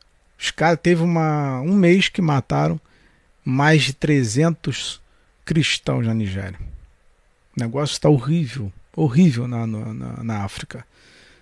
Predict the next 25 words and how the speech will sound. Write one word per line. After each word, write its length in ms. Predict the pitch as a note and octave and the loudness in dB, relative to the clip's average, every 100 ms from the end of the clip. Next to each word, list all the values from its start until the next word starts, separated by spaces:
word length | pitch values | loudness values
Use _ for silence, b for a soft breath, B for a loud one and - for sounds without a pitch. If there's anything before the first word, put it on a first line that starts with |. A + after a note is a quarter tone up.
| b - | b 0
Pra 160 | C#3 | 2
quem 260 | C3+ - G3 | 2 2 4
é 60 | F3+ | 6
missionário 600 | E3+ - D#3 C3+ C3+ C#3+ | 4 4 2 2 0 0
na 160 | B2+ | -2
África, 280 | C3+ - - | -4 -4 -2
a 40 | B2 | -4
situação 460 | - C3 - C#3+ | -4 -6 -4 -4
tá 120 | B2+ A#2+ | -2 -2
muito 560 | A#2 A#2 C3+ D3+ - | -2 0 2 2 2
complicada 580 | - C3+ - - B2 A#2 | -2 -4 -4 -6 -6 -6
lá. 140 | A2+ - B B B | -8 -10 B B B
E 80 | - | -4
você 280 | C#3 D#3 E3 | -2 0 2
deveria 420 | F3+ E3+ G3 G3 | 4 6 6 8
orar 260 | G#3 E3+ G3+ | 6 6 6
pelos 300 | G#3 D#3 C3 | 6 6 6
irmãos 340 | A#2 A#2+ A#2 | 4 2 -2
que 140 | - A2 | -4 -6
são 180 | - | -4
missionários 540 | A2+ A#2 A2+ G#2+ G#2 G2+ | -4 -4 -4 -4 -6 -8
na 140 | G#2 | -10
África. 380 | A2 G#2+ - - - _ _ _ _ _ _ _ _ _ _ _ _ _ _ _ _ _ - | -12 -16 -20 -20 -20 _ _ _ _ _ _ _ _ _ _ _ _ _ _ _ _ _ -4
E 560 | C3 C3+ C#3 C3+ C3+ | 0 2 2 2 2
detalhe, 640 | C3 F3+ - E3+ E3 A2 | 2 0 2 2 4 0